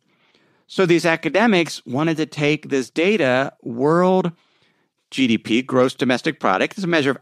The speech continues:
output. I mean, the whole point of a, a cycle is, you know, are, are, do these long cycles exist? Now, Kondratiev started thinking it was just sort of this economic data, but since then,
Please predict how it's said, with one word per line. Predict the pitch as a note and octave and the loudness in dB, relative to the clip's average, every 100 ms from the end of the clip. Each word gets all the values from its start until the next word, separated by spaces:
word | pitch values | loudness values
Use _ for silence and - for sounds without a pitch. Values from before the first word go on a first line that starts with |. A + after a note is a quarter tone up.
| - | -2
output. | A#2 - - A2+ | -2 -2 -2 0
I | |
mean, | D#3+ | 2
the | D#3+ | 0
whole | D#3+ | -2
point | - C#3+ C3 | -2 0 0
of | |
a, | A#2 - G#2 G2+ | 0 0 0 0
a | G#2 | -4
cycle | - G#2 G2 C#3+ | -4 -4 -2 0
is, | B2 - - | 0 -2 -8
you | A#2+ | -6
know, | A2+ - - | -6 -10 -4
are, | B2 D3 - - | 0 0 -2 -6
are, | A#2+ | -2
do | D3+ | 0
these | G3 G3+ B2 | 2 0 0
long | A2+ A2 A#2 B2+ _ _ _ _ _ _ _ | 0 2 0 -4 _ _ _ _ _ _ _
cycles | - - A#2+ - A2+ G#2+ - - | -10 -2 -2 0 -2 -2 -4 -4
exist? | G#3 F3 G#3 D#3+ - - _ _ _ _ _ - | -4 -2 -2 -2 -4 -18 _ _ _ _ _ -8
Now, | C#3 C3+ C3 - - | 0 0 0 -4 -10
Kondratiev | - F3+ A3+ A#3 - C3 A#2 A#2+ A2 A#2+ | 2 2 4 0 -2 -6 -4 0 0 0
started | - C#3 C#3+ D#3 C3 | -4 0 2 4 0
thinking | - B2 C#3 A#2+ | 0 -2 0 0
it | A#2 | 0
was | A2+ - | -2 -4
just | - G#2+ - | -4 -4 -4
sort | B2+ A2+ | -2 0
of | |
this | G#2 F#2+ - _ _ _ - | 0 -4 -10 _ _ _ -6
economic | A#2 - G#2+ A2 D3 F3 C#3 | -4 0 0 2 2 0 0
data, | G2+ F#2 G#2 | 0 0 -2
but | A#2+ B2+ _ - | -2 -4 _ -18
since | - A#3+ F#4 - - | -4 0 0 -4 -4
then, | C3 G#2+ G#2+ A#2+ | 0 2 2 0